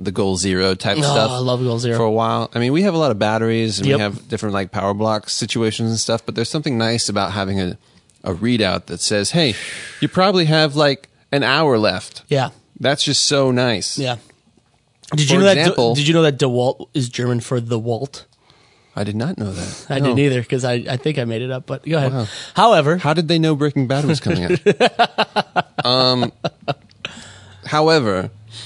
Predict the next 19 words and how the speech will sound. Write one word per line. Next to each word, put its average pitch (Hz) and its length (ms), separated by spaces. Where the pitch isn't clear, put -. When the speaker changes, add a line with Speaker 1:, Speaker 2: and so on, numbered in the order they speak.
Speaker 2:
Oh, 147 240
Speaker 1:
oh, 156 120
Speaker 2:
horrible. 127 180
Speaker 1:
we, 214 140
we, 185 60
um, 110 320
we 143 180
shot 117 500
a - 60
project, 85 380
like 92 160
you 95 60
mentioned, 87 320
out 98 140
in 104 60
the 117 80
woods, - 380
Speaker 2:
Yep. 156 160
Speaker 1:
right? 90 180